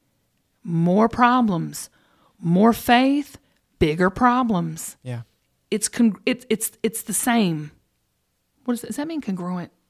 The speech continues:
Speaker 1: What is that? Is that congruent?
Speaker 2: Yeah, it's congruent.
Speaker 1: Oh my
Speaker 2: If
Speaker 1: God, I
Speaker 2: they're
Speaker 1: said a big
Speaker 2: moving
Speaker 1: word.
Speaker 2: together.
Speaker 1: Oh my God, I said a big word that I knew what it meant. Yay!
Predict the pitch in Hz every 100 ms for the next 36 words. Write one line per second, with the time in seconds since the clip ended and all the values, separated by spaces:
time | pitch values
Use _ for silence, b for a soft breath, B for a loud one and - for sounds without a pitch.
0 | _ - 226 196 151 - - 247 - 233
1 | 240 240 240 _ 143 139 - 151 135 131
2 | - - 277 - 392 440 523 523 571 -
3 | 571 571 453 - 117 117 508 587 622 571
4 | 554 554 523 523 523 508 508 523 539 523
5 | 554 523 -